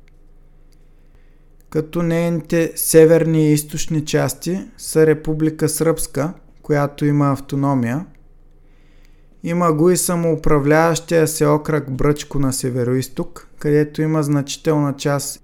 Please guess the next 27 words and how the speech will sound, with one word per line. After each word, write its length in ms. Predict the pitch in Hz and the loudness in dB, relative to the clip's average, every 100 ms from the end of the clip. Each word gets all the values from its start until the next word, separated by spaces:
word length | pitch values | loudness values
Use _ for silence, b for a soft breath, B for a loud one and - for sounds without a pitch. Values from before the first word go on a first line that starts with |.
| _ | _
и 100 | 165 | -2
от 180 | 160 160 | -2 0
мюсюлманите, 1040 | 151 147 147 135 139 156 156 170 170 - - | -4 -2 -2 0 0 0 -4 -4 -6 -6 -6
и 120 | 156 | -2
от 240 | 156 156 | -2 -6
сърбите, 580 | - - 156 147 139 - | -12 -2 0 0 -4 -2
и 120 | 160 | 2
от 160 | 151 151 | 2 -2
хърватите, 720 | - 131 123 123 - - 165 | -6 -6 -2 -4 -6 -10 -8
съответно 640 | - 160 135 151 147 151 143 | -4 -6 -4 -4 -4 -4 -6
четиридесет 500 | - - 147 135 - | -8 -4 -4 -4 -4
и 120 | 139 | -4
два, 320 | 120 147 156 | -2 -2 -2
тридесет 360 | 151 147 147 - | -2 -2 -2 -6
и 100 | 131 | -6
пет 340 | - 156 156 | 0 -2 -2
и 60 | 143 | -8
двайсет 420 | 131 139 135 - | -4 -4 -4 -6
и 60 | 135 | -6
един 300 | 123 127 120 | -4 -6 -8
процента. 680 | - 110 123 110 - 165 185 - b b b b b b b b b b _ | -12 -10 -8 -8 -8 -10 -10 -20 b b b b b b b b b b _
И 240 | 165 151 | -10 -8
този 360 | - 165 156 156 | 0 2 2 4
окръг 460 | 160 160 170 170 - | 4 2 -2 -2 -4
се 160 | 170 | -2
управлява 680 | 156 156 156 139 151 156 156 | -2 0 -2 2 4 4 2
съвместно 840 | - 135 139 151 151 151 151 160 | 0 -4 -2 -2 -2 -4 -6 -6